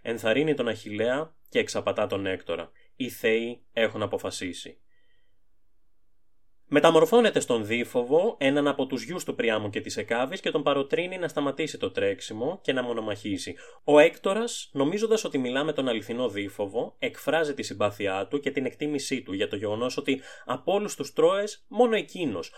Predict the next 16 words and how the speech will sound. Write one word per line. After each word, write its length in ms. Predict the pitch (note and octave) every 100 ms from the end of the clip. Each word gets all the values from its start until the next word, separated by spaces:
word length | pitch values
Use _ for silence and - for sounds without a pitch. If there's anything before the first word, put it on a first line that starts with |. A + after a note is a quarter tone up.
| -
μόνο 280 | - G#3 A3
ο 60 | F#3
Δίφοβος 600 | C3+ G3+ G#3 A2+ G2+ G2
ενδιαφέρθηκε 760 | G#2 G2+ G2 G#2+ G2 - -
να 80 | G2
τον 140 | G2
συμβουλέψει 600 | G2 G#2 G2 G2+ G2 -
και 100 | G#2
να 100 | G2+
τον 160 | G2 G#2
βοηθήσει 480 | G2+ G2+ D3 C3 G#2+
σε 120 | G#2
αυτή 200 | F2+ G#2
τη 120 | F#2+
δύσκολη 460 | F2+ F#2 - F#2 F2+
ώρα. 320 | F2 E2+